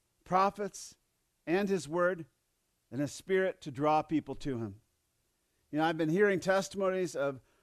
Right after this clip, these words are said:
Muslims in regions where the gospel of Jesus is not yet known, and yet Jesus is revealing himself to them in dreams, and they are worshiping him.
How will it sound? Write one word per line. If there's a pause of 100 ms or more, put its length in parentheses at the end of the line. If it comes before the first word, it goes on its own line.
(160)
Muslims
in
regions (580)
where
the
gospel
of
Jesus
is
not
yet
known, (840)
and
yet
Jesus
is
revealing
himself
to
them
in
dreams, (1040)
and
they
are
worshiping
him.